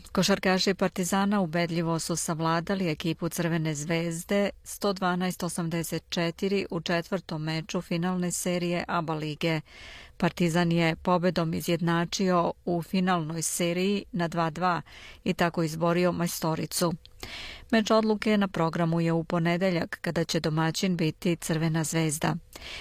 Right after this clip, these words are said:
Inače, disciplinski sudija aba lige kaznio je košarkaški klub Partizan sa pedeset hiljada evra i delimičnim pražnjenjem dvorane u naredna tri meča zbog incidenata navijača na trećem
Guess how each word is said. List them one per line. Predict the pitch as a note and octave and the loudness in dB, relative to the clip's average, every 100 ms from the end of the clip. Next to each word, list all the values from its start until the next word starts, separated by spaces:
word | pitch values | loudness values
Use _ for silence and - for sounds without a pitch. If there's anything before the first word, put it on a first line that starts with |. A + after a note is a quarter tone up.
| - - | -16 -2
Inače, | F#3+ F#3+ E3+ F#3 E3+ | 2 2 2 2 2
disciplinski | E3 F#3+ G#3 A#3+ - E3 D3 E3+ | 2 0 0 0 0 0 0 -2
sudija | D3+ F#3 E3+ F3 E3+ | 0 0 0 2 2
aba | D#3 D#3+ | 2 0
lige | E3+ F3 E3+ | 0 0 -2
kaznio | - E3+ - E3 | 0 -2 0 0
je | D#3+ | 0
košarkaški | D#3+ E3 E3+ E3 - E3+ - E3 | 0 -4 0 -2 0 -2 -2 -4
klub | F3+ E3 | 0 0
Partizan | F3 - E3+ E3 F3+ D#3 | 0 0 0 2 0 0
sa | - | -4
pedeset | - E3+ F3+ F3+ - | -2 0 0 -2 -2
hiljada | F#3+ F3 D#3+ D#3+ - | 0 0 0 -2 -2
evra | F3 D#3 D#3 D#3 - - - - - | -4 0 0 0 -4 -16 -20 -20 -4
i | G3+ E3 | 0 2
delimičnim | F3 F3+ G3 E3 - E3+ D#3 | 4 4 4 2 -2 -4 -4
pražnjenjem | D3 E3+ D#3+ D#3+ F3+ D#3 D#3 | -2 0 2 0 0 0 -2
dvorane | E3 E3 D#3+ D#3+ E3 F#3 | -2 -2 0 0 0 0
u | E3 | 0
naredna | D#3 D#3+ E3 D#3 D#3+ | 2 2 0 -2 -2
tri | G#3 F#3 | 0 0
meča | E3 E3 - F3 D#3 - - - - | 2 0 0 -2 -2 -8 -20 -20 -10
zbog | F#3 G3 E3+ | 0 2 2
incidenata | F3+ - E3+ F3 E3+ D#3 D#3+ | 0 0 0 2 2 2 -2
navijača | D#3 E3 D#3+ D#3+ E3 F#3+ | -2 0 0 2 0 0
na | D#3+ | 0
trećem | D3+ - F3+ - E3 D#3 | 0 0 0 0 0 -2